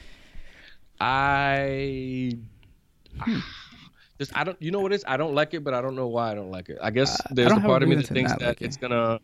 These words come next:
Speaker 1: it's like, especially with the N B A, which alre-, has already had its issues with, uh, games being set up.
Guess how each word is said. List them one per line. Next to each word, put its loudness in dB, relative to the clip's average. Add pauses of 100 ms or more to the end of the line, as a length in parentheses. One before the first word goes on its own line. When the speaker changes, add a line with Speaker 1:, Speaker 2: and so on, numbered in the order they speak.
(340)
Speaker 1:
it's -6
like, 2 (120)
especially 2
with 4
the 4
N 4
B 4
A, 6
which 0
alre-, -2
has -2
already 2
had 2
its 0
issues -4 (100)
with, -6 (1080)
uh, 4
games 2
being 2
set 0
up. 0